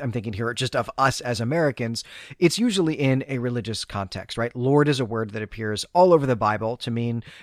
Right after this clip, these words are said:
God, uh, also then sometimes to mean Jesus. We also can use this word in a social and political context from the High Middle Ages and, and also early modernity to refer to someone who exercises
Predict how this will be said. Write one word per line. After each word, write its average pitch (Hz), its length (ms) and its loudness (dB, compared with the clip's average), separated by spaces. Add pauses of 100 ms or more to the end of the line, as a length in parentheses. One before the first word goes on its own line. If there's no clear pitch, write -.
(100)
God, 165 440 6
uh, 151 280 -2
also 165 220 4
then 135 240 0
sometimes 120 440 -4
to 123 100 -4
mean 123 360 -2
Jesus. 185 500 0 (480)
We 202 580 0 (180)
also 254 260 4
can 180 140 2
use 147 180 2
this 135 220 -2
word 131 380 -2
in 127 420 2
a 131 180 -2
social 131 540 2
and 120 340 -2
political 127 400 -2
context - 580 -6
from 117 360 -4
the - 160 -4
High 127 160 0
Middle 123 240 -2
Ages 113 360 -4
and, 143 80 0
and 151 160 4
also 131 200 4
early 110 240 -4
modernity 117 500 -2
to - 160 -6
refer 156 420 -4
to 165 140 -4
someone 127 380 -2
who 123 160 -6
exercises 120 760 -4